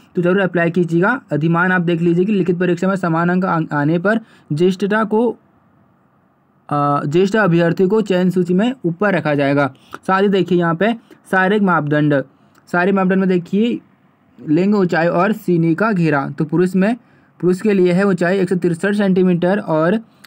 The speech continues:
महिला के लिए एक सौ पचास सेंटीमीटर, और सीने का फुलाव जो होना चाहिए वह पाँच सेंटीमीटर होना चाहिए मेल कैंडिडेट्स के लिए। उसके बाद देखिए, यहाँ पे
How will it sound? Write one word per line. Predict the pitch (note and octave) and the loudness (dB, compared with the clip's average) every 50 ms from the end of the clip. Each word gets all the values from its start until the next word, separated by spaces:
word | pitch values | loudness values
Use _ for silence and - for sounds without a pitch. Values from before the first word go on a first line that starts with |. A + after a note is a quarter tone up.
| - - | -6 -2
महिला | D#3+ D#3+ E3 E3+ F#3 G3 | 0 0 2 2 2 0
के | F#3 G3 F3+ | 0 0 2
लिए | F3 F#3 | 2 2
एक | F#3 F#3 | 2 0
सौ | G3 | 0
पचास | F#3 F#3 E3+ F3+ E3+ F3 F3+ | 0 0 0 0 0 0 0
सेंटीमीटर, | - F#3 E3+ E3+ E3 E3+ E3 D#3 E3+ G3 A3 | 0 0 0 0 2 0 2 2 0 0 -2
और | A3 D#3+ D#3 D#3+ | -2 -2 -2 -2
सीने | D#3+ - - E3 E3+ F#3 F3+ | -2 -2 0 0 2 2 0
का | G3+ F#3+ | 0 -2
फुलाव | - F3 E3 D#3+ E3 E3+ | -2 -2 0 0 0 0
जो | F3+ E3+ F3+ | 0 0 0
होना | E3+ D#3+ D#3 D#3 | 0 0 0 0
चाहिए | D3+ E3+ D#3+ F#3 G#3 G#3 - - _ _ _ - | 0 0 2 2 0 -2 -4 -10 _ _ _ -4
वह | E3+ | -4
पाँच | E3+ - E3+ D#3+ F3 F#3 | -2 0 0 0 0 0
सेंटीमीटर | F#3 F#3 E3+ D#3+ D3+ D#3+ D#3+ D#3 D3+ E3+ G3 F#3+ | 0 0 0 0 0 0 0 0 0 0 0 0
होना | E3+ E3+ D3 D3+ D#3+ F#3 | 0 0 0 0 0 -2
चाहिए | F#3 - E3+ D3+ D3+ D#3 E3+ G3 F#3+ F3 - - _ _ _ _ _ - | -2 -2 -2 0 0 2 2 0 -2 -4 -8 -14 _ _ _ _ _ -2
मेल | D3 D#3 E3+ G3 G#3+ F3+ | 0 2 2 2 2 2
कैंडिडेट्स | G3 F3+ D#3 D3+ C#3+ D3+ F3+ G3 F#3 - | 2 2 2 2 2 0 0 0 -2 -2
के | - D#3+ | 0 0
लिए। | C#3 C3 B2 A#2+ - _ _ _ _ _ _ _ _ _ _ _ _ _ | 2 2 0 -2 -6 _ _ _ _ _ _ _ _ _ _ _ _ _
उसके | D#3 E3+ E3+ - A3+ | -6 -4 -2 -2 0
बाद | G3+ G3+ G3 G3 | 0 0 0 0
देखिए, | F3+ F3+ D#3+ F#3 F3 | 0 0 0 2 0
यहाँ | F3 E3+ D#3+ D3+ | 0 0 0 0
पे | D#3+ F#3+ A3 | 0 -2 -2